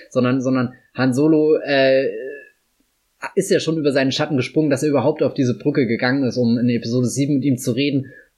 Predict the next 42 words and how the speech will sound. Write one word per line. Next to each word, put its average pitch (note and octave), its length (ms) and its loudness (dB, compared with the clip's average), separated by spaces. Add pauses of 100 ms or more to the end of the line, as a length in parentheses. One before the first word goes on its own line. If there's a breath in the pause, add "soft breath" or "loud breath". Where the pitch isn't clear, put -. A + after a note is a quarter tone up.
(220)
Und, D3+ 220 0
und C#3 140 2
er C3 80 2
dachte - 300 -2
ja B2 120 2
sogar A#2 200 -2
fast, A#2+ 240 -6
er C3+ 120 0
hat B2+ 140 -2
es A#2 120 -6
geschafft. A2+ 360 -2
Also B2 160 0
es A2 100 -4
gab C#3+ 220 0
ja C#3+ 80 0
diesen B2+ 220 -4
einen C3 180 0
Moment B2+ 280 0
und C3+ 100 0
dann C3 140 0
ist B2+ 120 -6
trotzdem B2+ 320 -2
noch A#2 120 -2
das - 180 -4
Licht C3 240 -2
oben B2+ 400 0
verschwunden C#3+ 560 -2
und, A#2+ 200 0
und A2+ 100 2
es A2 280 -6
wird B2 120 0
ja B2 100 0
alles A#2 140 -4
ganz A#2 180 -4
theatralisch A#2+ 460 -4
und A2 120 -4
dramatisch A2+ 320 -2
und G#2 160 -4
schön A2+ 140 -4
inszeniert B2 420 -2
auch - 100 -12
irgendwie. A#2 320 0